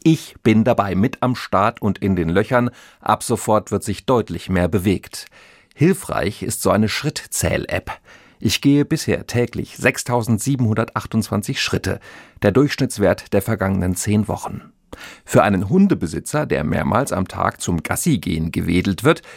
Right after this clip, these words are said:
ist sechstausendsiebenhundertachtundzwanzig keine besonders hohe Zahl. Im Jahr davor, sagt mir die App, waren es allerdings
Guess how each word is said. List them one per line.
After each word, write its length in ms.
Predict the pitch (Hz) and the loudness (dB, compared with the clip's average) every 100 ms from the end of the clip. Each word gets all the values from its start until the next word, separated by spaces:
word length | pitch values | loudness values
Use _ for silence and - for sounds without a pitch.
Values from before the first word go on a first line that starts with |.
| - | -12
ist 220 | - 120 - | -4 -2 0
sechstausendsiebenhundertachtundzwanzig 1700 | 143 - 127 117 107 135 123 117 104 - 107 - 95 98 90 107 - | -2 -2 -2 0 0 0 2 2 2 -2 -6 -4 -2 0 0 -4 -6
keine 300 | 98 95 95 | 0 0 0
besonders 560 | 98 101 95 104 - | 0 0 0 -2 -2
hohe 280 | - 85 - | -4 -4 -4
Zahl. 520 | - - - - - - _ _ _ _ - | -8 -6 -8 -10 -14 -20 _ _ _ _ 4
Im 120 | 110 | 4
Jahr 140 | 98 - | 4 0
davor, 500 | - - 165 - - _ _ _ - | -6 -2 -2 -2 -8 _ _ _ -4
sagt 280 | 107 98 | -2 -2
mir 100 | 90 | -2
die 120 | 80 - | 0 -2
App, 180 | - - - - _ - | -4 -18 -20 -20 _ -4
waren 380 | 90 101 120 160 | 0 2 0 -4
es 140 | - | -6
allerdings 640 | - 98 98 135 - - | -2 0 0 -2 -6 -12